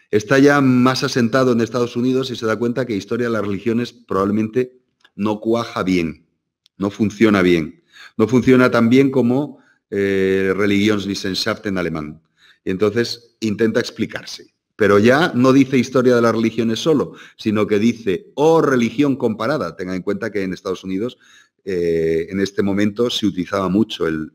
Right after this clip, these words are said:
el comparative religion, como ya ustedes vieron. Nota uno.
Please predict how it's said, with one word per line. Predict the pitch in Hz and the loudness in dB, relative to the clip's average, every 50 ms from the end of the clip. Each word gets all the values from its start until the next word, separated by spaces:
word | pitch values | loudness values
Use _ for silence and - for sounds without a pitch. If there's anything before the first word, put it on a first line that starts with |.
| _ _ _ _ | _ _ _ _
el | 82 82 80 80 78 - _ _ _ | -14 -12 -10 -12 -12 -14 _ _ _
comparative | - - - 151 - 98 95 90 85 - 90 82 80 | -8 -8 -8 -6 -4 -4 -2 -2 -2 -4 -6 -8 -6
religion, | 80 82 87 101 104 90 87 82 78 | -4 -2 0 0 0 0 -2 -4 -4
como | - 80 78 78 80 | -4 -8 -10 -10 -8
ya | 82 80 80 80 80 80 | -8 -8 -8 -8 -10 -14
ustedes | 80 - 90 85 80 78 | -14 -10 -8 -8 -6 -4
vieron. | 90 90 82 76 73 76 _ _ _ _ - - - - - - - _ | -4 -4 -4 -4 -8 -14 _ _ _ _ -20 -20 -20 -20 -20 -20 -6 _
Nota | 120 131 151 160 160 156 123 | 2 4 4 4 4 4 4
uno. | 104 92 87 82 82 80 - | 4 2 2 0 -4 -6 -8